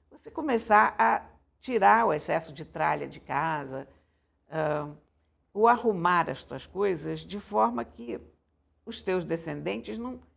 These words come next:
cheguem num apartamento cheio de coisas e tenham que levar anos tentando entender o que que tá ali. Então, ela sugere um minimalismo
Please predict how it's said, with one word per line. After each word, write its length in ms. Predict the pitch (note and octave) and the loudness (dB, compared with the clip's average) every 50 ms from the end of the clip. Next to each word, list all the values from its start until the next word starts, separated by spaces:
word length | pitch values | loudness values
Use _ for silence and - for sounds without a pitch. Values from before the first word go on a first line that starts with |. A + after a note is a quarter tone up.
| _ _ _ _ _ | _ _ _ _ _
cheguem 440 | _ - A#3+ A#3 A3+ G3 - F3+ | _ 2 4 4 4 4 2 -4
num 120 | F3+ F3+ E3 | -2 -2 -2
apartamento 680 | D#3+ D#3 - D#3 D3 - - D#3 D3+ D3 C#3+ C#3+ C#3 | -2 0 0 -2 -4 -2 -4 -6 -4 -6 -8 -10 -12
cheio 240 | - - D#3 D3 C#3 | -12 -12 -12 -12 -12
de 120 | C#3+ - - | -12 -16 -18
coisas 560 | _ - F#3 G3 G3 E3+ D#3 D3+ D3+ D#3 E3 | _ -6 -4 -4 -2 -4 -4 -6 -8 -10 -12
e 280 | D4 D4+ D#4 D4+ - _ _ _ _ _ _ _ _ _ _ _ _ _ _ _ | -14 -16 -16 -20 -20 _ _ _ _ _ _ _ _ _ _ _ _ _ _ _
tenham 260 | - G#3 G#3 A3+ A3+ | 2 2 4 4 2
que 120 | A3 A3 G#3+ | -2 -2 0
levar 720 | F#3+ F#3 F3+ F3 D#3 E3 D#3+ D#3+ E3+ F#3 F#3+ F#3+ F3+ - _ _ _ | 2 2 2 4 6 6 6 6 6 4 0 -4 -10 -16 _ _ _
anos 640 | - F3 F#3 G3+ G#3+ G#3+ A3 G#3 G3 F#3 - - - - - _ - | -2 2 4 4 4 2 0 -2 -4 -6 -8 -12 -16 -20 -20 _ -6
tentando 520 | F3+ F3 E3+ E3+ E3+ E3+ E3+ E3 E3 E3 | -6 -6 -4 -2 -2 -2 -2 -4 -8 -10
entender 480 | E3 E3+ E3 D#3+ F3+ F3 E3+ D#3+ E3+ E3+ | -10 -10 -8 -6 -6 -6 -4 -4 -4 -4
o 60 | E3 | -4
que 120 | E3+ E3+ | -6 -10
que 100 | D#3 - _ | -18 -16 _
tá 100 | - E3+ | -10 -8
ali. 220 | F3 F3+ C3+ - - _ _ _ _ _ _ _ _ _ _ _ _ _ _ _ | -8 -8 -10 -14 -16 _ _ _ _ _ _ _ _ _ _ _ _ _ _ _
Então, 380 | D4 _ - C4+ C#4 C#4 C#4 C#4 | -20 _ -2 0 0 0 0 -2
ela 240 | - A#3+ A#3+ B3 B3+ | -2 -2 0 -2 -4
sugere 540 | B3 - - B3+ B3 G3 F#3+ F#3+ G3 G3+ G#3 | -6 -6 -6 -6 -4 -2 0 0 2 0 0
um 60 | G3+ | -4
minimalismo 880 | F#3+ F3+ F3+ F3+ E3+ D#3+ D3+ C#3+ C#3 C#3 C#3+ D3+ D#3+ E3 F3+ F#3+ - | -6 -6 -6 -6 -4 -4 -4 -4 -4 -6 -6 -8 -10 -10 -14 -16 -18